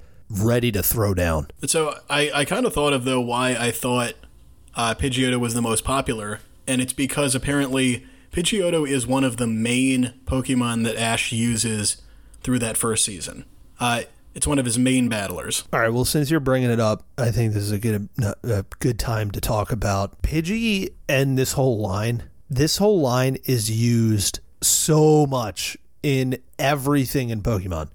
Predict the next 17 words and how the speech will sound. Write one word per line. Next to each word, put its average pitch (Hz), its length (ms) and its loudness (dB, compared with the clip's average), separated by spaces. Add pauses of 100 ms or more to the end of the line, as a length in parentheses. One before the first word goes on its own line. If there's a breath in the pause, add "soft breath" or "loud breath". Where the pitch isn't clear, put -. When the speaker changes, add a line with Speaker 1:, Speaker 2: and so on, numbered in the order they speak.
(140)
Speaker 1:
Um, 123 420 2 (440)
a - 40 0 (240)
lot 151 300 4
of 208 100 2
notable 143 460 2
characters 127 640 0
have 113 600 0 (380 loud breath)
Pidgeotos 127 840 2
or 131 100 -4
Pidgeots 120 600 0
at 117 80 -4
some 113 240 0
point, 117 300 -2
including 143 640 0
Ash, 113 500 0 (380 soft breath)
Blue, 127 640 2 (420 soft breath)
uh, 170 120 2